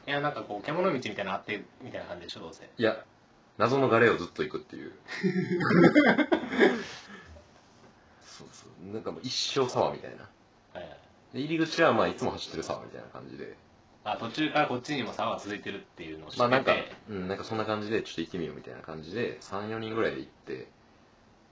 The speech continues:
Speaker 2: 二月末ぐらいかな。で、一生終わらなくて、ガレが。<laughs> で、六時間ぐらいガレを走って。<laughs> いや、ほんまに、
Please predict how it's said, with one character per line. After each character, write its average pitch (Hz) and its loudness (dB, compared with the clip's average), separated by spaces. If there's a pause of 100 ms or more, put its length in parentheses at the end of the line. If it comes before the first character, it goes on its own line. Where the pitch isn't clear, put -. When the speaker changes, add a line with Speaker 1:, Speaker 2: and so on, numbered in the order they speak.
(280)
Speaker 2:
二 92 -10
月 92 -4
末 85 -4
ぐ 80 -4
ら 67 -10
い - -16
か 55 -18
な。 62 -20 (1200)
で、 104 2 (640)
一 131 -4
生 - 2
終 113 6
わ 110 8
ら 110 6
な 104 -4
く - -12
て、 76 -6
ガ 73 -8
レ 76 -8
が。 71 -10
<laughs> - -20 (1120)
で、 98 -10
六 123 0
時 156 -2
間 156 6
ぐ 139 2
ら 90 8
い - 0
ガ 82 2
レ 92 2
を 80 0
走 - -2 (320)
っ - -4 (1700)
て。 147 -4
<laughs> - -
い - -
や、 117 0
ほ 135 0
ん 151 2
ま 151 8
に、 139 0